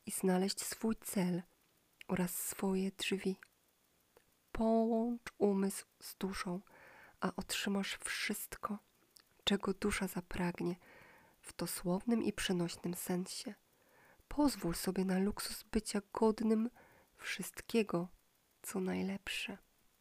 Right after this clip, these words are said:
Nie możemy zmienić tego świata. Przychodzi nam godzić się z tym, co od nas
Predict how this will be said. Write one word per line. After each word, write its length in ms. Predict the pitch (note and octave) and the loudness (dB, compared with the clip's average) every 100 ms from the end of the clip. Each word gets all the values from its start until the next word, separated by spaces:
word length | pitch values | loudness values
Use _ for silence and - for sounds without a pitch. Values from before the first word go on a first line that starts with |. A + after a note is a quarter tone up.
| _ _ _ _ _ _ _ _ _ _ _ - - - - - - - _ _ - | _ _ _ _ _ _ _ _ _ _ _ -20 -20 -20 -20 -20 -20 -20 _ _ 0
Nie 120 | G#3 | 2
możemy 340 | G#3 G#3+ G3 F3 | 4 6 4 4
zmienić 400 | F3+ E3 E3 - | 4 2 0 -2
tego 240 | F3+ F3 | -8 -6
świata. 600 | - - E3+ F3 E3+ G3 _ _ _ _ - | -8 -6 -6 -6 -8 -10 _ _ _ _ -10
Przychodzi 480 | - F3 G3+ - B3 | -6 0 0 2 2
nam 260 | A#3 A3 | 4 2
godzić 360 | G3+ A#3 G#3 - | 0 -2 -4 -6
się 160 | - | -4
z 140 | F3+ - | -4 -4
tym, 400 | - F#3 F#3 A3 _ _ _ - - - | -2 0 0 -2 _ _ _ -20 -18 -10
co 160 | - | -6
od 220 | - F#3 | -2 0
nas 400 | G3 G3 G3 - | 2 2 0 -6